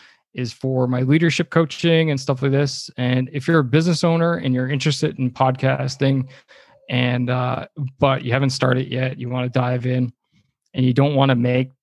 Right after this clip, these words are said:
the three years worth of mistakes that <laughs> I've made, uh, I have a new resource, and that's called Podcasting for Your Business. And that's a course that will literally take you from, uh, planning your show and all the way to launching it and integrating it with your website and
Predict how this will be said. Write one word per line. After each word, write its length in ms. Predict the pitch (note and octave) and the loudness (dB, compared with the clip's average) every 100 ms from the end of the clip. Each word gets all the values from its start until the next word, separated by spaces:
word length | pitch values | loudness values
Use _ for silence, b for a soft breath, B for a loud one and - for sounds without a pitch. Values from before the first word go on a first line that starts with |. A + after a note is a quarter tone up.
| _ _ | _ _
the 120 | C3 - _ _ | -10 -10 _ _
three 200 | D#3+ C#3 | 0 2
years 320 | C3 C3 C3 A#2 | 2 2 0 0
worth 240 | B2 B2+ | 0 0
of 60 | B2+ | 0
mistakes 540 | B2 - B2 C3 - | -2 -4 -6 -6 -6
that 160 | C3 C3 | -4 0
<laughs> 40 | |
I've 260 | A#2+ C#3+ D#3 | 2 2 0
made, 400 | C3 B2+ C#3+ C#3 B B B | 2 2 2 -2 B B B
uh, 300 | C#3 C3 C3+ - _ - | -2 0 0 -4 _ -4
I 120 | C3+ | 0
have 220 | C3 C3+ | 2 2
a 40 | C3+ | 2
new 160 | C3 | 2
resource, 480 | B2+ B2+ C3 C3 A#2+ | 2 2 2 0 0
and 80 | C3 | -2
that's 160 | B2+ - | -2 0
called 220 | C3 A#2+ | -2 0
Podcasting 600 | - B2 C3 B2 - A2+ | -2 0 -2 -4 -6 -10
for 180 | - B2 | -6 -6
Your 80 | A#2+ | -4
Business. 340 | A#2 A#2 - | -6 -6 -4
And 80 | C3 | -2
that's 220 | C3 B2+ | -2 -2
a 60 | C3+ | -4
course 380 | - B2+ A#2+ - | -2 -2 -2 -4
that 180 | B2+ | -6
will 140 | A#2+ B2+ | -4 -2
literally 340 | B2+ B2+ B2+ | 0 0 0
take 260 | B2+ B2+ B2+ | 0 -2 -2
you 120 | B2 | -2
from, 420 | - B2+ B2 A#2 B B B _ | 0 0 0 -2 B B B _
uh, 140 | B2 A#2 | -8 -6
planning 460 | - C#3+ C3+ C#3 | 0 2 4 4
your 180 | C#3 B2 | 4 2
show 560 | A#2+ - C3 B2+ B2 A2+ _ _ _ - | 0 2 2 2 0 -6 _ _ _ -4
and 160 | C3+ | -4
all 200 | - C3 | 0 0
the 80 | C3 | 2
way 160 | C3 B2+ | 2 2
to 120 | B2+ A#2+ | 0 -2
launching 500 | B2+ C3 C3 - B2+ | 0 2 2 0 0
it 300 | B2+ B2 C3 - | 0 -2 -6 -8
and 200 | B2+ B2 | -8 -4
integrating 520 | C3+ C3 C3 C3 B2+ B2+ | -2 0 2 4 4 2
it 100 | B2+ | -2
with 160 | A2+ | -6
your 100 | B2 | -4
website 680 | B2 B2 A#2+ - B2 B2+ C3 - | -4 -4 -6 -4 -2 -4 -8 -12
and 440 | A#2+ A#2+ A#2+ B2 | -10 -8 -10 -12